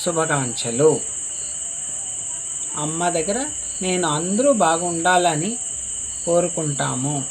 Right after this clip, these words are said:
అందరికీ ఆయుల్, ఆరోగ్యం, ఐశ్వర్యం అన్నీ రావాలి. అందరూ మంచిగా ఉండాలి. ఈ సంవత్సరం అంత బాగలేదు.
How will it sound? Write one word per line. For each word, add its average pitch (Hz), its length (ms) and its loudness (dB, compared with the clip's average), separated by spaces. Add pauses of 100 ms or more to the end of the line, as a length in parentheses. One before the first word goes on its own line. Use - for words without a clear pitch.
(300)
అందరికీ 208 520 2
ఆయుల్, 175 580 2 (320)
ఆరోగ్యం, 170 760 0 (180)
ఐశ్వర్యం 175 640 0 (120)
అన్నీ 175 380 0
రావాలి. 139 680 0 (460)
అందరూ 226 360 6
మంచిగా 185 440 0
ఉండాలి. 143 680 -2 (600)
ఈ 294 220 6
సంవత్సరం 185 720 0 (500)
అంత 254 280 2
బాగలేదు. 165 760 2